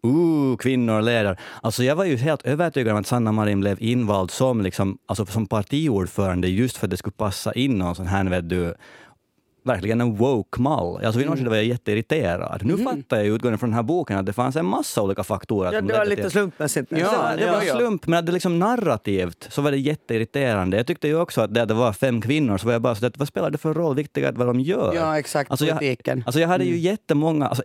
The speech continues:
Speaker 1: jag hade så störande samtal med människor där de var så att, "Se nu, Anna-Maja Henriksson, alltså, i och med att hon är en kvinna så lyssnar hon på människor." Och jag var bara så att, "Vad talar du om?" Vad på riktigt, alltså, alltså, skrävar hon? Lyssnar hon med skrevet på människor? Det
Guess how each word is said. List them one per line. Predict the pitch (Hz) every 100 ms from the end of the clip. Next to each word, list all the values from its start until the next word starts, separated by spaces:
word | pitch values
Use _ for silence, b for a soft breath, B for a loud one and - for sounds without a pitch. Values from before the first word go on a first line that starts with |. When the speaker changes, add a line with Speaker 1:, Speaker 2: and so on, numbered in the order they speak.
| -
Speaker 1:
jag | 170
hade | 220 214
så | 240
störande | - 208 226 196
samtal | 160 180 170 143
med | 131
människor | 135 123
där | 117
de | 123
var | 139
så | 113
att, | 110 - B B B
"Se | - 214 202 139
nu, | 135 143
Anna-Maja | 156 202 185 131 117 113
Henriksson, | 117 139 123 107 - 120 107 - B
alltså, | - 127 165
i | 214
och | 240
med | 175
att | 120
hon | 143
är | 131
en |
kvinna | 120 123 196 180 104 90
så | - 143
lyssnar | 151 254 - - 98
hon | 87 98
på | 92
människor." | 98 110 104 -
Och | 104
jag | 165
var |
bara | 190 185
så | 170
att, | - _ -
"Vad | 208 -
talar | - 95 85
du | 113
om?" | 98 92 87 b b b
Vad | 202
på | 196
riktigt, | 202 143
alltså, | 147 139 165 -
alltså, | 135 127
skrävar | 110 - 156 220 240 113 -
hon? | 107 113
Lyssnar | 254 - 247
hon | 175 190
med | 180
skrevet | 160 214 208 107 98 -
på | 117
människor? | 120 120
Det | 131